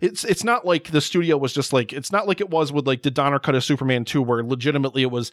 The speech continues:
producer and, you know, producers and executives fucking fighting tooth and nail with Richard Donner about everything and then fired him or anything like that. Like, his daughter killed herself. Like, this was a fucking huge tragedy that surrounded this whole movie. So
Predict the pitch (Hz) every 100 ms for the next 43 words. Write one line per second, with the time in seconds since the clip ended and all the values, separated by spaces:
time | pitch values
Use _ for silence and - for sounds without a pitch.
0 | - - - - 156 147 170 160 151 139
1 | 131 139 143 131 139 135 120 - 151 175
2 | 170 147 135 135 123 143 - 123 - 143
3 | - 110 - 156 143 135 160 143 127 135
4 | 127 117 131 - 117 131 127 117 117 -
5 | 135 131 123 123 117 113 - 135 131 117
6 | 104 95 - - - - 131 135 123 135
7 | 120 110 113 101 117 175 170 175 170 196
8 | 233 147 - 165 185 170 104 - - -
9 | - _ - - _ 123 123 175 202 180
10 | - - 180 135 131 175 165 - 156 165
11 | 143 127 120 - - 123 135 139 120 113
12 | 123 110 107 104 107 - 107